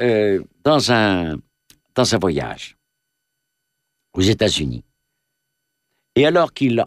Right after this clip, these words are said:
entrait avec sa suite dans la nonciature de Washington, il y avait devant un groupe d'homosexuels qui protestaient contre le pape. Jean-Paul deux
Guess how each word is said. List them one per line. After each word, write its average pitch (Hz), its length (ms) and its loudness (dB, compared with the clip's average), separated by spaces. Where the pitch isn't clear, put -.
entrait 147 520 0
avec 107 240 0
sa 117 160 0
suite - 440 -2
dans 92 100 2
la 87 120 2
nonciature 123 720 0
de 69 100 -4
Washington, 117 920 -2
il 127 180 2
y 120 80 4
avait 135 320 0
devant 110 600 0
un 92 240 -4
groupe 135 340 0
d'homosexuels 120 840 -2
qui 123 140 -2
protestaient 131 540 -2
contre 135 260 -4
le 85 100 -4
pape. - 240 -14
Jean-Paul 107 540 0
deux 170 400 2